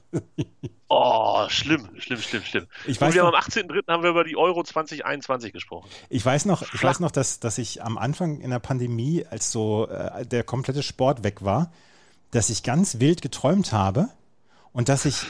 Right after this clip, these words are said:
Speaker 2: dann total gut geschlafen habe für ein paar Wochen, weil der Sport komplett weg war. Ich musste mich nachts nicht mehr um die N B A kümmern oder, oder um die M L B-Ergebnisse kümmern. Ich musste tagsüber nicht drüber nachdenken, welche Tennisergebnisse anstehen.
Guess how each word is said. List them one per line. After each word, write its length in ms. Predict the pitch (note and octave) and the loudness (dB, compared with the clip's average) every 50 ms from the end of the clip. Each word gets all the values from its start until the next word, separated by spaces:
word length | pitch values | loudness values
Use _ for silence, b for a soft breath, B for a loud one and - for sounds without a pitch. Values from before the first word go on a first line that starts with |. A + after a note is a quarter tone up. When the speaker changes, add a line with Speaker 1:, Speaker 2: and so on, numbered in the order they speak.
| - - - | -12 -12 -2
Speaker 2:
dann 360 | A#2 C3+ C#3+ E3+ A3+ G#3 - - - _ - - - | 2 4 4 6 4 2 0 -6 -12 _ -18 -10 -4
total 460 | - D3+ C#3 - - D#3+ F3 G3 G3 | -2 -2 0 2 4 4 6 6 4
gut 200 | D3+ E3+ F3+ - | 4 0 -4 -2
geschlafen 460 | - - - D#3+ F3 F3 E3 C3+ A2 | -4 0 2 4 4 4 4 4 4
habe 160 | G2+ G2+ F#2+ | 4 2 2
für 140 | F2 - A2+ | 0 -2 -2
ein 80 | G#2 F#2+ | -2 0
paar 180 | - G2+ F#2+ | 0 0 0
Wochen, 180 | F#2+ F2+ - A2 | 0 -2 -2 0
weil 120 | G#2 G#2 A2 | 2 2 2
der 80 | A2 | 2
Sport 280 | - - - D3+ E3 - | 0 2 2 2 2 4
komplett 400 | - C3 A#2 - D#3+ E3+ - - | 0 -2 0 2 0 0 2 2
weg 220 | - E3+ - - | 0 0 0 0
war. 240 | A2 A2+ C#3 D3 - | 0 0 0 0 -2
Ich 80 | - G2+ | -2 -2
musste 240 | C3+ C3 - - B2+ | -2 -2 -2 -2 0
mich 320 | A#2+ A#2+ A#2+ A#2+ - - B B B B B B | 2 2 2 2 0 -2 B B B B B B
nachts 340 | B2+ C#3 D#3+ - - - | 0 0 0 0 -2 0
nicht 140 | D3 C3 A2+ | 0 2 4
mehr 140 | B2+ A#2+ B2 | 4 4 4
um 180 | A#2 A2+ A2+ A2+ | 2 2 0 0
die 80 | A#2+ - | 0 0
N 160 | A2 A#2 G2+ | 0 0 0
B 120 | A2+ - | -2 0
A 140 | - C#3 E3 | 2 0 0
kümmern 380 | E3 - D#3+ D3 C#3+ C#3 C#3 A#2 | 2 2 0 2 4 4 2 2
oder, 240 | G2+ A2 G#2+ F#2+ | 2 2 2 2
oder 160 | G2+ G#2 G#2+ G2 | 2 2 0 0
um 140 | G2 A2 | 0 0
die 120 | G#2 A#2 - | 0 0 0
M 160 | A2 A2+ A2+ | 0 0 0
L 140 | A2+ A2+ G#2+ | 0 0 0
B-Ergebnisse 880 | F#2+ C#3 D#3+ E3+ E3+ E3+ - C3 C3+ B2 C#3+ C#3 - C3 B2 A2+ C3+ | 0 2 4 4 4 4 4 2 0 0 0 0 0 -2 -2 -2 -2
kümmern. 320 | C3+ - C#3+ C3 C3 B2+ C3 | 0 0 0 2 2 0 0
Ich 100 | A2+ - | -2 -2
musste 260 | C3+ B2 - - - | -2 -4 -4 -6 -6
tagsüber 420 | - - B2+ B2+ - - C3 C3 | -2 0 0 0 0 -2 -2 0
nicht 160 | B2+ B2 - - | 0 0 -2 0
drüber 180 | A#2 A#2 A#2 | 0 0 2
nachdenken, 600 | A#2 B2+ C3 - - B2+ A#2+ - - A#2+ A#2 A#2 | 2 2 0 0 0 -2 -2 0 -2 -4 -2 0
welche 220 | A#2 A#2 G#2+ - A2+ | -2 -2 -2 -2 -4
Tennisergebnisse 1200 | - - F3 F3 E3 C#3+ - - - - - - - - E3+ - A#2+ C#3 C#3+ - C#3 A#2+ - B2+ | 0 2 4 4 4 4 2 -2 -6 -18 -18 -18 -10 -2 0 0 2 2 2 0 0 -2 0 -2
anstehen. 480 | B2+ C3 A#2+ - - C3 B2 B2+ B2 | -2 -2 -2 0 2 4 4 4 2